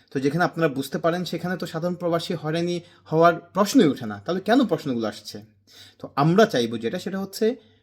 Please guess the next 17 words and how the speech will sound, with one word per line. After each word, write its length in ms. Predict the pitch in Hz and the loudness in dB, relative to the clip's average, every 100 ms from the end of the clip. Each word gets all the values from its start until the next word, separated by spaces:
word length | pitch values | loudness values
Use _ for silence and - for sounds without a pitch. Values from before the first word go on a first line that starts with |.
| - | 0
প্রবাসীদের 440 | 151 156 165 175 | 0 2 0 2
মালামাল 600 | 160 135 143 147 156 226 240 _ _ - | 4 6 4 2 -2 -6 -14 _ _ -4
নিরাপদ 380 | 135 139 139 123 | 2 2 2 -2
যেন 180 | 131 131 | -2 -2
থাকে, 320 | 123 - 165 214 _ _ _ | -6 -10 -10 -12 _ _ _
প-, 100 | 131 | -2
প্রবাসীদের 560 | 131 - 135 135 143 131 | -2 0 0 0 0 2
লাগেজ 420 | 110 131 151 147 | 2 4 2 0
নিরাপদ 400 | 131 123 127 135 | -4 0 0 -2
যেন 200 | 127 123 | -4 -6
থাকে, 360 | 127 123 139 190 - _ | -6 -8 -8 -10 -14 _
প্রবাসীরা 360 | 135 131 131 151 | -4 -2 2 0
নিরাপদে 400 | 131 131 139 131 | 2 -2 -2 -2
যেন 200 | 131 127 | -2 0
বাড়ি 180 | 117 120 | 0 0
যেতে 220 | 131 135 | -2 -4
পারে, 340 | 127 127 165 | -4 -4 -4